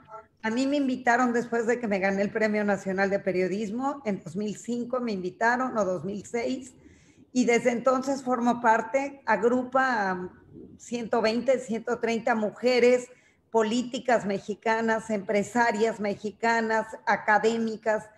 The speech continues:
científicas, intelectuales. Ahora sí que la crema y la nata de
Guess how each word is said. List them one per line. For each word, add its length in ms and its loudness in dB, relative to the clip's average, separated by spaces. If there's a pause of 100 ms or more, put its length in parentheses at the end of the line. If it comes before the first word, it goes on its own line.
(120)
científicas, 1120 -4
intelectuales. 960 0 (380)
Ahora 280 6
sí 200 -2
que 120 8
la 240 2
crema 300 2
y 40 -2
la 160 2
nata 460 4
de 440 2